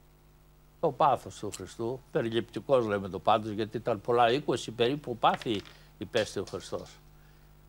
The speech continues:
Όταν λοιπόν έρχεται στο νου μας το πάθος και ιδίως η σταύρωση, ή όταν βλέπουμε, ατενίζουμε τον εσταυρωμένο στην εικόνα, δύο πράγματα κυρίως πρέπει να σκεπτόμαστε.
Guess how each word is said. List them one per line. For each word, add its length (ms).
Όταν 400
λοιπόν 600
έρχεται 460
στο 180
νου 180
μας 200
το 100
πάθος 520
και 100
ιδίως 640
η 100
σταύρωση, 840
ή 140
όταν 340
βλέπουμε, 500
ατενίζουμε 680
τον 220
εσταυρωμένο 800
στην 280
εικόνα, 760
δύο 260
πράγματα 640
κυρίως 440
πρέπει 220
να 140
σκεπτόμαστε. 800